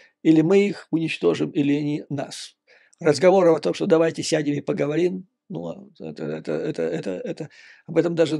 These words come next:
думать сейчас неприлично. Самое опасное в этой ситуации, что Иран имеет разветвленную сеть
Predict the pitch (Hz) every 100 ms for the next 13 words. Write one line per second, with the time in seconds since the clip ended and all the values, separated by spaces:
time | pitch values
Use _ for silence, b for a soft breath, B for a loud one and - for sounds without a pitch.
0 | 139 - 139 175 143 - - 147 - 139
1 | - - 156 156 156 156 147 131 - -
2 | - - _ _ _ B B B B -
3 | 233 247 226 220 170 - - - - _
4 | _ _ _ _ _ _ _ 170 - 160
5 | - 143 170 175 175 175 165 _ _ _
6 | _ - - - 170 160 147 143 - 147
7 | 156 156 147 151 151 151 135 - - -
8 | - 139 131 151 175 165 151 135 - 147
9 | 135 - -